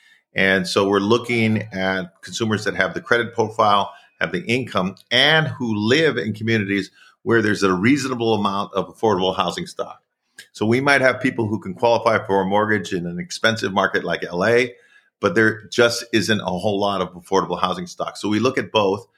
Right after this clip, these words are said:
and we've created, as part of our report, a list of the top twenty-five opportunity markets that we call it. And many of those markets are in the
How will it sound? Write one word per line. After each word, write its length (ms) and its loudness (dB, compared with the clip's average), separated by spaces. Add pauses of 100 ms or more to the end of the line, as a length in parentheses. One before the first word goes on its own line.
(260)
and 160 0
we've 220 0
created, 540 2
as 100 -6
part 220 0
of 100 0
our 80 2
report, 640 0 (240)
a 80 -4
list 260 0
of 120 -14
the 100 -6
top 360 -2
twenty-five 580 0 (120)
opportunity 560 -2
markets 440 -2
that 100 -6
we 100 -6
call 280 -4
it. 60 -16 (540)
And 460 0
many 320 2
of 80 0
those 180 2
markets 480 0
are 300 -4
in 260 -6
the 260 -10